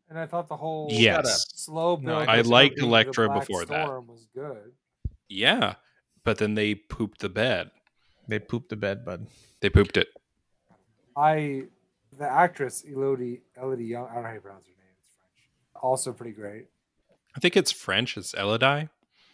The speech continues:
Speaker 1: Is it? Are, are you messing with me or?
Speaker 2: No, I honestly do believe that, but I could be wrong.
Speaker 3: No, it's, I think he's saying that 'cause Dane also under, it's, Dane mentioned that it was French, but I think said it in a tone, like, in a volume that you may not have heard.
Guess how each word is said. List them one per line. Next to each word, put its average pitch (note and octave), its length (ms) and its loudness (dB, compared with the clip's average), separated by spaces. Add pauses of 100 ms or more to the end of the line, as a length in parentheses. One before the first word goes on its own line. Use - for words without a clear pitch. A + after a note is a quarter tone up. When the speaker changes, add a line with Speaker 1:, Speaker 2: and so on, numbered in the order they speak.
(220)
Speaker 1:
Is C#3 120 -6
it? A#3 260 -2
Are, D3+ 260 -4
are D3 40 -2
you D3 100 -6
messing D#3+ 340 -6
with A3 100 -10
me A#3 80 -8
or? C3 360 -4 (420)
Speaker 2:
No, F3 280 4
I A2+ 360 6
honestly A2 540 2
do G2 260 -4
believe F#2+ 320 -2
that, F2+ 240 -4 (120)
but F#2+ 120 0
I F2+ 120 2
could F2+ 160 -4
be - 100 -2
wrong. F2 240 -10 (220)
Speaker 3:
No, C#3+ 240 4
it's, C3 260 0
I C#3 80 2
think C#3+ 200 0
he's C3 140 0
saying B2 200 -2
that A#2 100 -6
'cause A2 180 -4
Dane A2+ 460 -4
also A#2+ 380 -2
under, A2+ 280 -6
it's, - 360 -6
Dane C3+ 480 2
mentioned C3+ 360 0
that A#2+ 120 0
it - 20 -2
was A2+ 160 -6
French, A2+ 560 -4
but A#2+ 200 -4 (100)
I A#2+ 80 -4
think A#2+ 220 -4
said A#2+ 180 0
it A#2+ 80 -2
in A#2+ 80 -6
a A2+ 60 -4
tone, A2+ 540 -4
like, A#2 120 -6
in G#2+ 100 0
a G#2+ 100 -2
volume A2 480 0
that G#2+ 160 -6
you A2 60 -6
may A2 140 -4
not G#2+ 180 -6
have G#2 140 -12
heard. G#2+ 340 -12